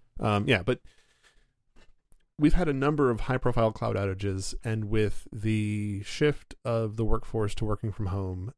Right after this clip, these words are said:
and the further reliance on the cloud,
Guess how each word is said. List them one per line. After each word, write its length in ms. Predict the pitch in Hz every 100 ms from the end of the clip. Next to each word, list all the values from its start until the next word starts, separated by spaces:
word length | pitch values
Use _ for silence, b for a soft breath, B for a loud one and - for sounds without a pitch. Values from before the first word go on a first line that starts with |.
| -
and 260 | 98 95
the 380 | 95 92 92 92
further 380 | - - 139 139
reliance 520 | 120 101 98 95 92
on 380 | 110 98 95 92
the 80 | 107
cloud, 560 | - 98 87 87 87